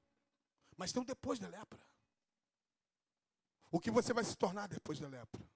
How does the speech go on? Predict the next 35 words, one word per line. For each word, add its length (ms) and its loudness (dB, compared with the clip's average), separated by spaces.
As, 160 -2
a 80 -4
pele 360 0
de 120 -8
Naamã 480 -6
se 120 -14
tornou 280 0
como 160 -8
uma 80 -6
de, 120 -6
uma 120 -8
criança. 600 -10
A 80 -4
alegria 440 4
invadiu 400 2
a 60 -4
alma 240 2
de 100 -6
Naamã. 280 -10
Diante 340 4
de 100 -2
tudo 300 6
que 100 -2
ele 120 0
viveu, 420 2
diante 320 -4
dos 240 -4
não, 420 4
diante 360 -2
de 80 -6
tudo, 440 -4
diante 380 -2
de, 320 -12
de 140 -18
confrontos, 1080 2